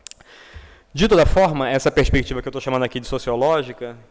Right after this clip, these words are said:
que é praticamente inaugurada e de que, de, é, por Bastide, de quem é, ele é realmente o maior expoente,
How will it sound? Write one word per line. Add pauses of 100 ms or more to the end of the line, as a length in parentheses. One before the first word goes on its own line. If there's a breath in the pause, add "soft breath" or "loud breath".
(100)
que
é
praticamente
inaugurada
e
de
que,
de,
é,
por
Bastide,
de
quem
é, (500 loud breath)
ele
é
realmente
o
maior
expoente,